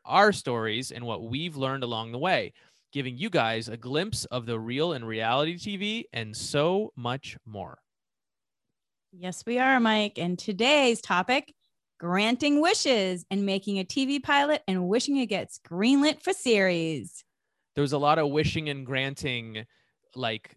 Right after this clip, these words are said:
Speaker 1: allusions to what we're gonna, what the show we were doing with Amy Grant. The show, guys, speaking of Grant, the show is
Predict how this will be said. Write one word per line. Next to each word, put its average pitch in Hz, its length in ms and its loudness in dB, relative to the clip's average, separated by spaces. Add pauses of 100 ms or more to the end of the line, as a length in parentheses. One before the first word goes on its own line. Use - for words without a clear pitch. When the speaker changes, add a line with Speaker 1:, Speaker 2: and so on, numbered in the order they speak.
Speaker 1:
allusions 127 1040 -6 (100)
to 117 400 -4
what 117 220 -4
we're 120 120 -8
gonna, 113 260 -10
what 131 180 -10 (120)
the 123 120 -10
show 127 220 -2
we 117 160 -4
were 104 120 -8
doing 107 280 -6
with 113 160 -8
Amy 113 280 -8
Grant. 107 340 -6 (260)
The 139 80 -6
show, 185 240 2
guys, 139 520 0 (400)
speaking 214 380 0
of 151 60 2
Grant, 139 300 0 (120)
the 135 100 -4
show 165 240 2
is 139 220 0